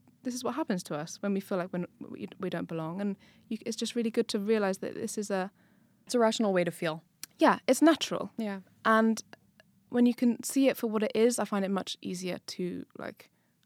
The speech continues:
Speaker 1: deal with it.
Speaker 2: Yeah. Have some compassion.
Speaker 1: Yeah, be nice. How do you deal with being homesick?
Speaker 2: Calling my mom.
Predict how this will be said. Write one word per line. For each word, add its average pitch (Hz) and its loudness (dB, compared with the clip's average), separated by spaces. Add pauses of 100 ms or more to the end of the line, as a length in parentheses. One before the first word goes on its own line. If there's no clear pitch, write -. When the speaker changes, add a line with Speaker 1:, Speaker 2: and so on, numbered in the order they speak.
(140)
Speaker 1:
deal 170 -8
with - -8
it. - -8 (260)
Speaker 2:
Yeah. 220 -8 (1500)
Have 214 -4
some 208 -4
compassion. 185 -10
Speaker 1:
Yeah, 220 -2 (160)
be 240 -4
nice. 196 -2 (1300)
How 214 -2
do 254 -2
you 240 0
deal 220 0
with 202 -2
being 196 -2
homesick? 196 -4 (1080)
Speaker 2:
Calling 220 -4
my 196 -6
mom. 185 -8